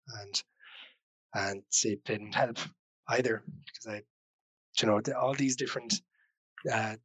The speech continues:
things and different people that I met didn't help either. And, um, after that, I think,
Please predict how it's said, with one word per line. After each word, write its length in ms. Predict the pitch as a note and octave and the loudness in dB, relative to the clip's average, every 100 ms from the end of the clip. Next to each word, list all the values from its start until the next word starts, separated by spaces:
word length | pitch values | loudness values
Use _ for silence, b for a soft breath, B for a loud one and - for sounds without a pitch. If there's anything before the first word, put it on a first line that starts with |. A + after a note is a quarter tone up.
| - | -4
things 240 | B2+ A2+ | -2 -2
and 100 | A2 | -4
different 240 | A2 B2 A#2 | -4 -4 -6
people 220 | A#2+ B2 | -8 -6
that 100 | A#2 | -4
I 80 | A2+ | -2
met 320 | A2+ G#2 - - | -2 0 -2 -2
didn't 320 | - A2 G#2+ - | -4 -2 -2 0
help 280 | G#2 G2+ - _ - | 0 -4 -14 _ -8
either. 340 | G2 G2+ G2 _ - | -6 -6 -8 _ -8
And, 400 | G#2+ G2+ G2+ - B B B B B B _ A2 | -4 -2 0 -2 B B B B B B _ 0
um, 360 | G2+ G2 G2 G2+ - A#2+ A2 | 0 0 -4 -14 -20 -4 2
after 320 | A2 A2 - | 4 2 0
that, 200 | A#2 A2 | -2 -4
I 60 | A2+ | -6
think, 240 | A2+ G#2+ | -10 -14